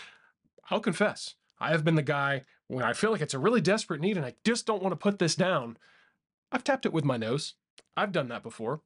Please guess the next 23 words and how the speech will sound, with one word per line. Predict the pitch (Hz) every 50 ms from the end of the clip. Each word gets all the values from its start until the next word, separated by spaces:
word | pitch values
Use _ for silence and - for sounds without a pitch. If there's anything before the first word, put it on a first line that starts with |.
| -
Not, | - 254 302 311 - -
not | 254 277 277 269
many | 254 269 254 247
times, | 240 - 196 185 202 226 - - _ _ _ -
but | 175 190
I've | 226 202
done | 147 139 165 180
it. | 135 - - - - - - - -
Uh, | - 165 165 165 160 165 165 165 - -
and | 185 185 175
so | - - 196 180 175
instead | 165 - 240 240
of | 190
nose | 160 165 175 202 208 -
tapping, | - 135 117 - 127 127 139 151 - - - - - -
um, | 143 143 143 143 143 139 135 139 139 139 131
or | 135 156 156 151
having | 139 156 156 151 151 143
to | 135
scramble | - - - 180 175 175 165
to | 156 151
put | - 180 160 - -
your, | 156 147 143 143